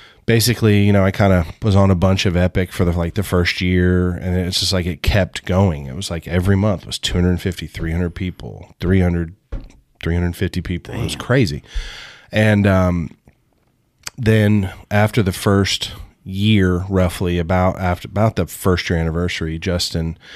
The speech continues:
Speaker 1: asked me and Tim Kelly, uh, because we had met Tim. Tim's from Huntsville, but Tim went to Auburn, and Tim had come back from Auburn. He'd started comedy in, in, in Auburn with actually a great comic by the name of Rivers Langley. And Tim had come back,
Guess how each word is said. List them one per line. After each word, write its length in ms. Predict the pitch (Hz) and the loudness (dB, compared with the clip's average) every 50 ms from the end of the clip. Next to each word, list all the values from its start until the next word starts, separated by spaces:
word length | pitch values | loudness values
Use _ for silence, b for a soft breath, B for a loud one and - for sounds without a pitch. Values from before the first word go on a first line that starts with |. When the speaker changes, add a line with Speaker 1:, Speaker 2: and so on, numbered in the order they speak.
| B B B B B | B B B B B
Speaker 1:
asked 340 | - 98 95 90 90 - - 98 | -2 -2 0 0 0 -2 0 0
me 420 | 92 92 95 98 98 95 95 95 | 2 4 4 4 4 4 2 0
and 260 | - - 82 80 82 - | -2 -4 -4 -4 -4 -2
Tim 240 | - - 92 87 | -2 0 0 -2
Kelly, 520 | 87 - 143 151 131 95 87 85 95 104 - _ b b b b b b b b _ | -2 0 0 2 2 0 0 -2 -4 -6 -10 _ b b b b b b b b _
uh, 420 | - 90 90 90 87 87 85 85 - | 0 2 4 4 4 4 2 2 0
because 400 | 87 98 90 - 110 95 85 - | 0 -2 0 2 2 0 2 2
we 100 | 101 101 | 2 2
had 160 | 95 90 92 | 2 2 2
met 240 | 101 101 - - - | 0 -2 -2 -4 -2
Tim. 380 | - 110 98 90 87 95 104 b b b b b b b - | 0 2 4 4 4 2 0 b b b b b b b -4
Tim's 280 | - 101 92 92 87 | -2 0 0 0 0
from 140 | - 101 90 | -2 -2 -2
Huntsville, 280 | 82 95 90 - - 87 | 0 -2 -2 -2 -4 -4
but 100 | 85 - | -4 -4
Tim 160 | - 104 92 | -4 -2 -2
went 140 | 85 82 - | -2 -2 -4
to 60 | - | -4
Auburn, 600 | - - 87 87 87 80 90 87 87 92 104 104 - - | -2 0 0 2 2 2 2 2 2 0 -2 -6 -8 -8
and 400 | 85 87 85 85 85 - - 87 | -6 -4 -4 -4 -4 -6 -8 -8
Tim 160 | - - 87 | -6 -6 -6
had 120 | 82 78 - | -6 -4 -2
come 160 | - 98 98 | 0 2 2
back 180 | 95 92 92 | 2 2 0
from 140 | - - 87 | 0 -2 0
Auburn. 280 | 87 87 87 85 90 82 | 0 0 0 0 -2 -2
He'd 200 | 90 92 82 73 | -4 -6 -6 -6
started 460 | - - - 98 95 95 92 85 - | -4 -2 0 2 2 2 2 0 -2
comedy 420 | - - 85 85 80 80 76 82 | -4 -4 -2 -2 -2 -4 -4 -4
in, 180 | 82 90 95 95 | -4 -2 -2 -2
in, 180 | 98 95 95 - - - | -2 -2 -2 -4 -4 0
in 180 | 101 107 113 | 2 4 4
Auburn 420 | 104 90 85 82 78 85 85 82 85 | 4 4 2 2 0 0 -2 -2 -2
with 120 | 87 85 | -2 -2
actually 380 | 90 87 87 - - 90 85 82 | -2 -2 -2 -2 -4 -4 -2 -2
a 80 | 80 80 | -4 -2
great 240 | - 92 87 - | -2 -2 -2 -2
comic 280 | - - 90 82 85 85 | -4 -6 -4 -4 -4 -6
by 120 | - 85 | -6 -6
the 80 | 82 85 | -4 -4
name 120 | 85 85 | -4 -4
of 60 | 82 82 | -2 -2
Rivers 340 | 85 85 82 82 82 82 | -2 -2 -2 -4 -4 -4
Langley. 400 | - 82 78 80 78 76 78 85 B B B B B B B B B B B B B B B - | -4 -4 -4 -4 -6 -6 -8 -10 B B B B B B B B B B B B B B B -10
And 100 | - - | -6 -2
Tim 220 | - 123 123 117 | 2 2 4 4
had 100 | 110 104 | 2 0
come 240 | - - 98 87 82 | 0 0 0 2 2
back, 440 | 85 85 85 82 82 - - - | 0 0 -2 -2 -4 -6 -10 -18